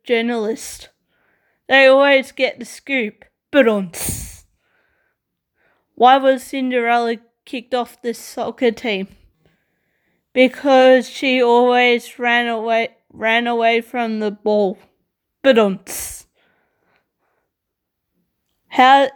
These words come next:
how do you make a skeleton laugh? Tickle his funny bone. Ba-dum.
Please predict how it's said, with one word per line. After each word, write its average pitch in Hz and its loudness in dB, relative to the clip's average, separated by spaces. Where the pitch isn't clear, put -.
how 277 4
do 277 -8
you 262 -2
make 240 -4
a 220 -8
skeleton 240 -6
laugh? 208 -10
Tickle 294 2
his 262 0
funny 254 2
bone. 202 -10
Ba-dum. 233 -4